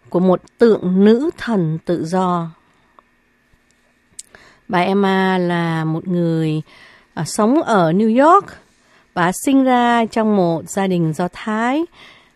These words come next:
À, gia đình bà có sáu anh chị em. À, gia đình của bà có cái dòng tộc người Đức và người Bồ Đào Nha.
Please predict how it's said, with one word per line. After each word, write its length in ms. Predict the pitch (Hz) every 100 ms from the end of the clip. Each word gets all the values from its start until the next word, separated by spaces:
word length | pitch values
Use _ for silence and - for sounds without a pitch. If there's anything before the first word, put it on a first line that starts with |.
| _
À, 160 | 170 165
gia 120 | 202
đình 200 | 190 175
bà 220 | 170 185
có 280 | 185 208 226
sáu 180 | - 269
anh 180 | 254 240
chị 160 | 226
em. 440 | - 269 285 285 262 _ _ _ _ _ _ _ -
À, 460 | 185 170 160 160 165 160 _ _ _ _ _ _ _ _ _ _ _ _ _ _
gia 180 | 220 247
đình 220 | 254 202
của 100 | 185
bà 580 | 175 175 165 185 220 262 269 226 220 -
có 680 | 214 196 202 233 294 330 339 - - - _ _ _ -
cái 320 | 269 277 294
dòng 340 | 247 233 190 175 -
tộc 220 | 190 156 _ 185
người 240 | 180 180
Đức 240 | 170 277 - -
và 380 | 175 185 170
người 300 | 165 170 165
Bồ 240 | 160 170 160
Đào 160 | 160
Nha. 480 | 156 180 190 185 180